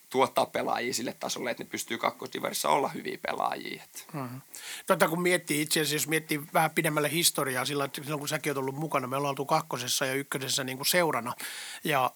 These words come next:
Speaker 2: ja jos mä muistelen meidän kakkosessa pelannutta joukkuetta aikoinaan ja vertaan sitä tähän nyt niinku niin ikärakenteellisesti ja sillainen, niin siellähän oli aivan vi-, niinku hemmetin kokeneita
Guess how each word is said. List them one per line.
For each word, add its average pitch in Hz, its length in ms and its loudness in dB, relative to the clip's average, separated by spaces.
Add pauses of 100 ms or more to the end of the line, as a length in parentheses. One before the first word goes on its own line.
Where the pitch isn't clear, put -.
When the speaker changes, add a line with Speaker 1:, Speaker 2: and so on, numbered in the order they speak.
(180)
Speaker 2:
ja 147 60 2
jos 143 160 0
mä 160 80 2
muistelen 160 480 2
meidän 160 340 2
kakkosessa 143 580 2
pelannutta 127 500 -2
joukkuetta 139 800 0
aikoinaan 127 560 -2 (380)
ja 135 240 2 (120)
vertaan 147 320 2
sitä 139 140 -2
tähän 151 260 2
nyt 175 140 2 (160)
niinku 131 300 -2
niin 135 280 -2
ikärakenteellisesti 127 1120 0
ja 131 60 -4
sillainen, 123 580 -2
niin 127 180 -6 (260)
siellähän 156 320 2
oli 127 120 -4
aivan 131 240 -2
vi-, 147 140 -4 (360)
niinku 147 300 -2 (220)
hemmetin 160 320 0
kokeneita 147 680 4